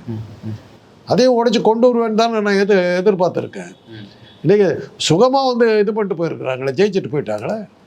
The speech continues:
Speaker 2: நோவாம ஜெயிச்சிட்டாங்களே. இது, இதுல வந்து வெட்கப்பட கு-, த-, இதுல வந்து இப்ப காங்கிரஸுக்கு பின்னடைவு இதுங்கிறதுல அர்த்தமே இல்லை. பின்னடைவு மக்களுக்கு.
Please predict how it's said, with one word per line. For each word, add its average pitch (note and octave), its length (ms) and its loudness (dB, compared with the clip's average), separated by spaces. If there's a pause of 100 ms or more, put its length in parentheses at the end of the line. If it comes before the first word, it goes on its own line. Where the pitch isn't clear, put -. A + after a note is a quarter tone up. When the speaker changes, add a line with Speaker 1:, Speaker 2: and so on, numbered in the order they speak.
(360)
Speaker 2:
நோவாம A3 460 2
ஜெயிச்சிட்டாங்களே. B2 600 -8 (2250)
இது, F#3 440 2 (280)
இதுல D#3 260 4
வந்து A#3 260 2
வெட்கப்பட A3+ 420 2
கு-, G3 460 0
த-, F3 320 0
இதுல G3 260 2
வந்து G3+ 420 2 (220)
இப்ப - 200 0
காங்கிரஸுக்கு A3 540 2
பின்னடைவு A3 520 2
இதுங்கிறதுல G#3 440 2
அர்த்தமே G#3 480 -2
இல்லை. D3+ 280 -4 (180)
பின்னடைவு A#3 500 0
மக்களுக்கு. G3+ 680 -2